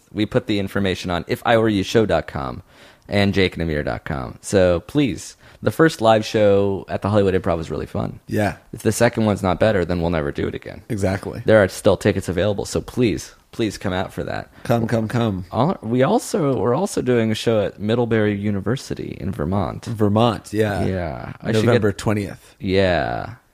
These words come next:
Speaker 1: Or is it the twenty-second? It's a Saturday.
Speaker 2: Oh, yeah. Shit. The
Speaker 1: Yeah.
Speaker 2: twentieth is the Thursday.
Speaker 1: So if you go to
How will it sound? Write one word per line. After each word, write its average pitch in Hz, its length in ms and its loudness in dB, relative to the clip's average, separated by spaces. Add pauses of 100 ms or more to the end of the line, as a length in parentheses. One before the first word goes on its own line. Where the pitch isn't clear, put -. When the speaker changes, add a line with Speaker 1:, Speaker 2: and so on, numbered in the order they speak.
Speaker 1:
Or 120 120 6
is 110 100 4
it 104 120 -2
the - 60 -10
twenty-second? - 800 -6
It's - 140 -8
a 117 60 -4
Saturday. 95 440 2
Speaker 2:
Oh, 117 60 4
yeah. 104 340 0
Shit. - 600 -4
The 110 160 -2
Speaker 1:
Yeah. 90 160 4
Speaker 2:
twentieth 110 320 0
is 98 140 -4
the 98 80 -6
Thursday. 92 840 -2
Speaker 1:
So - 160 0
if 208 100 0
you 185 80 -2
go 180 100 0
to - 20 4